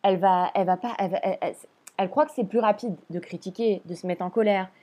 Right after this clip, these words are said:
et que, et que, et que voilà, elle va obtenir les, le, ce qu'elle veut plus rapidement. Et en réalité, le Rav, il dit que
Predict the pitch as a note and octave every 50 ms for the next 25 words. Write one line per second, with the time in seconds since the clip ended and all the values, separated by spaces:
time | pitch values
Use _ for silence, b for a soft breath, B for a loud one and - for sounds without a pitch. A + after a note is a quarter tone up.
0 | b b b b b F3+ F#3 - G3+ G3+ F#3 F#3 - - G3 G3 - G3+ F#3 F3+
1 | F3 E3+ E3 - F3 F3+ - F3+ G3+ B3 D4 C#4 G#3+ F3 F#3 F3 - G3+ G#3 G#3
2 | A3 G#3 G3+ G3+ F#3 F#3 F3 F3+ D3+ - F3 F3+ - - - G#3+ F#3+ F3 F#3+ B3
3 | A#3+ F#3+ F#3 - - B3+ B3+ G#3+ G3+ G#3 G3 F#3+ F3+ G3 A3+ - _ b b b
4 | b b - G3 G3+ G#3+ A3+ C#4 B3 A#3 A#3+ A#3 A3+ G3+ F#3+ C4 C4 - A3+ G#3+